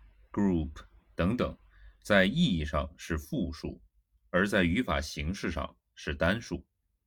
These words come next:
以这类名词做主语的主谓一致问题，往往在于对语法一致和意义一致的两种原则的选择。这种选择呢，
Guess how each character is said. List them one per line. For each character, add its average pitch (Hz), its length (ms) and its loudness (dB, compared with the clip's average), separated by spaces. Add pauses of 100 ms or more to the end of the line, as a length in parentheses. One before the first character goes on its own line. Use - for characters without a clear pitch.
(800)
以 117 220 0
这 156 120 4
类 117 120 4
名 98 220 4
词 98 200 -2
做 92 180 2
主 85 240 0
语 95 100 2
的 76 180 0
主 76 280 -4
谓 98 160 2
一 80 140 0
致 127 100 -2
问 101 240 0
题， 69 340 -6 (220)
往 104 220 4
往 92 180 2
在 82 160 2
于 78 420 0
对 87 200 4
语 78 240 0
法 73 240 -4
一 71 200 -4
致 90 320 -4
和 85 260 0
意 101 60 0
义 98 340 0
一 78 80 0
致 85 120 -4
的 80 80 0
两 76 180 0
种 82 160 -6
原 73 200 -4
则 101 100 -4
的 92 80 0
选 - 260 -8
择。 - 320 -12 (1160)
这 165 160 4
种 87 180 2
选 78 220 -2
择 73 180 -2
呢， 76 200 -2